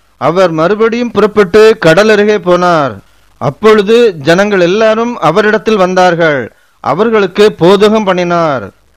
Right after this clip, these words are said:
அவர் நடந்து போகையில் அல்பேயுவின் குமாரனாகிய லேவி ஆயத்துறையில் உட்கார்ந்திருக்கிறதைக் கண்டு, "எனக்கு பின் சென்று வா" என்றார்.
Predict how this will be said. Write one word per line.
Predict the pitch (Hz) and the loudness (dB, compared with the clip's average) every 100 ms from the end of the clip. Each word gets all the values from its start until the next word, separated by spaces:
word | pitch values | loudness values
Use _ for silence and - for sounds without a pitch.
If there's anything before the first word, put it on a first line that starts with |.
| _ | _
அவர் | - 143 185 | -8 -2 0
நடந்து | 180 165 220 233 | 0 -2 -2 -6
போகையில் | 208 214 208 202 220 233 - | -2 0 0 0 0 -4 -4
அல்பேயுவின் | 143 190 202 226 226 226 220 | -4 -2 2 0 2 -4 -4
குமாரனாகிய | 185 196 208 202 202 196 | -2 0 0 -2 -2 -2
லேவி | 170 190 196 196 214 233 - _ - | -2 -2 0 0 -2 -4 -12 _ 0
ஆயத்துறையில் | 156 233 196 214 214 208 165 | 2 2 2 0 2 0 -2
உட்கார்ந்திருக்கிறதைக் | 202 208 208 196 202 202 190 | 0 0 0 -2 -2 0 0
கண்டு, | 175 160 165 214 214 - _ - | 0 0 2 0 -2 -10 _ -6
"எனக்கு | 143 233 214 | -2 -2 -2
பின் | 170 208 | -2 -2
சென்று | 214 208 196 | 0 0 2
வா" | 196 196 | 2 2
என்றார். | 175 170 170 165 127 - | 0 0 2 2 -2 -8